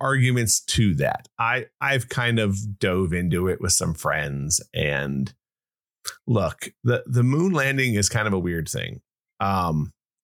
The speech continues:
first of all, if you don't know, the guy who, um, ah, what did he direct? Um, he directed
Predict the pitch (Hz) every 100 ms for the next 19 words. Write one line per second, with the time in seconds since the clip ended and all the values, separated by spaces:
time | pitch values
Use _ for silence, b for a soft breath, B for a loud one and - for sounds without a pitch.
0 | _ - 135 - 117 113 113 95 104 92
1 | - 101 95 90 110 110 85 82 76 76
2 | 82 92 - - 98 82 87 90 90 87
3 | 85 85 - - 87 82 85 82 78 -
4 | - 73 64 50 50 50 87 _ _ _
5 | _ _ _ _ - B B _ _ _
6 | _ - - 85 90 78 76 76 76 87
7 | - 69 69 62 - - - 185 98 69
8 | 62 52 50 - - _ _ _ _ _
9 | _ - 120 107 98 90 82 98 - _
10 | _ 123 120 _ - 87 82 82 - -
11 | 90 82 82 80 78